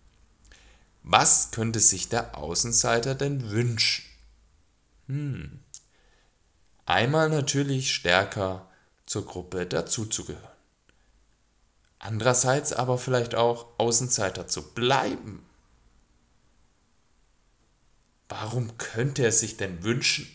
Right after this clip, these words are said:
Außenseiter zu bleiben? Lasst uns mal recherchieren. Naja, einmal hat er dadurch weniger Aufgaben und Verantwortung.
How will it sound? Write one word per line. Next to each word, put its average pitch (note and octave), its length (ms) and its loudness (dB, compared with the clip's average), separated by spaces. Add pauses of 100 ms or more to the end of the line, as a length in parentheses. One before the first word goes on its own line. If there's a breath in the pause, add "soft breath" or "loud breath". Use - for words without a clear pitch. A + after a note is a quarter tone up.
Außenseiter G#2 800 0
zu F2+ 180 -6
bleiben? F2 520 0 (1300 loud breath)
Lasst A#2+ 460 2
uns A#2 260 -2
mal F2+ 460 -2 (100)
recherchieren. - 720 -6 (1200 soft breath)
Naja, D3+ 400 -2
einmal A#2+ 320 4
hat D3 140 -2
er D3 80 0
dadurch C3+ 420 2
weniger A#2+ 380 2
Aufgaben G2 540 0
und C3+ 100 -4
Verantwortung. - 760 -4